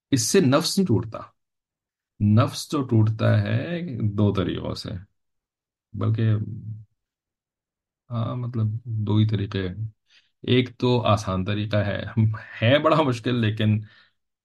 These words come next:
दूसरे के मुकाबले में आसान है। ठीक है,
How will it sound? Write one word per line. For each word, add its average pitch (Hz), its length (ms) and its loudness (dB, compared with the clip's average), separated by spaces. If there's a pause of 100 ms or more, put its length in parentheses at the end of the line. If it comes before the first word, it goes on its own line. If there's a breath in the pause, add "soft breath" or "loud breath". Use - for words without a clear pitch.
(380)
दूसरे 123 320 2
के 156 80 2
मुकाबले 101 380 0
में 87 120 -8
आसान - 340 -16
है। - 100 -20 (840)
ठीक 110 280 -6
है, 98 140 -8